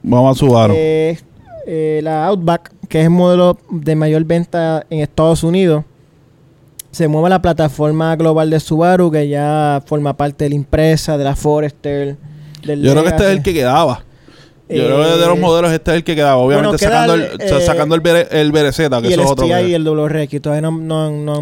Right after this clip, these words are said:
Speaker 1: Sí, pero
Speaker 2: pasado.
Speaker 1: ya la Impreza está en la global, así que eso vendrá
Speaker 2: Ahora mismo falta
Speaker 1: por ahí.
Speaker 2: solamente el S T I y el W R X. Ya toda la línea ya, eh, está, está ya en la plataforma global de Subaru, o sea que
Speaker 1: Ujú.
Speaker 2: ya es cuestión de tiempo que ya,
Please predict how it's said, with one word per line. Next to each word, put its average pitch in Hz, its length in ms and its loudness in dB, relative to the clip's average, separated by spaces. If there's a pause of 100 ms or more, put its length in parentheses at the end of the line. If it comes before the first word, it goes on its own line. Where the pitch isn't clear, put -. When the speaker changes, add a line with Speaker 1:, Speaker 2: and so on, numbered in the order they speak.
Speaker 1:
Sí, 180 140 0
pero 175 120 0
Speaker 2:
pasado. 147 60 0
Speaker 1:
ya 151 160 2
la 175 80 0
Impreza 175 380 -2
está 165 260 -2
en 165 80 -2
la 165 100 2
global, 160 360 2
así 131 280 -4
que 120 280 -2
eso 127 260 -2
vendrá 135 840 -2 (320)
Speaker 2:
Ahora 190 200 0
mismo 247 180 -2
falta 214 320 -4
Speaker 1:
por 208 220 0
ahí. 123 180 2
Speaker 2:
solamente 233 240 0
el 190 60 0
S 185 160 0
T - 100 -6 (100)
I 233 80 2
y 220 40 0
el 175 240 2
W 160 280 2
R 170 140 -2
X. 143 220 -12
Ya 170 320 -2
toda 190 220 -2
la 190 80 2
línea 196 300 -2
ya, 165 580 0
eh, 139 340 -6
está, 135 840 -6 (680)
está 160 300 -4
ya 165 160 0
en 180 80 0
la 170 260 0
plataforma 165 440 -2
global 170 160 2
de 170 100 2
Subaru, 196 440 0
o 180 60 -6
sea - 180 -2
que 123 80 0
Speaker 1:
Ujú. 156 80 0
Speaker 2:
ya 151 80 0
es 151 60 -6
cuestión 190 280 -4
de 185 80 0
tiempo 190 280 -2
que 175 140 2
ya, 160 320 2